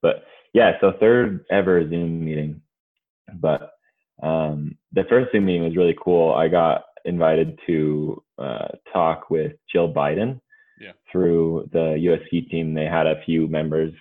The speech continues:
Speaker 1: talk and kinda ask some points and stuff. And, um, it was, it was crazy. It was like, I mean, I was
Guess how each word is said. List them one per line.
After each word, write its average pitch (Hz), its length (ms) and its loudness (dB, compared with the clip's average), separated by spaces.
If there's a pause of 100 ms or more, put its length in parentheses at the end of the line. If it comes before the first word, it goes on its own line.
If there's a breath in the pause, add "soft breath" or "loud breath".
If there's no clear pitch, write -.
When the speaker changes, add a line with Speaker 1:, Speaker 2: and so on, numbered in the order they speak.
Speaker 1:
talk 78 380 -4
and 76 220 -6 (360 soft breath)
kinda 90 240 0
ask 82 240 -2 (140)
some 82 300 -4
points 78 460 -4
and 78 180 -12
stuff. 76 300 -4 (120)
And, 76 320 -8
um, 78 500 -10 (1600)
it 98 80 6
was, 107 160 6 (420)
it 98 80 4
was 107 200 2
crazy. 85 340 2
It - 20 2
was 73 180 -2
like, - 460 -6 (640)
I 78 60 -4
mean, 73 180 -6
I 69 80 -4
was 67 100 -6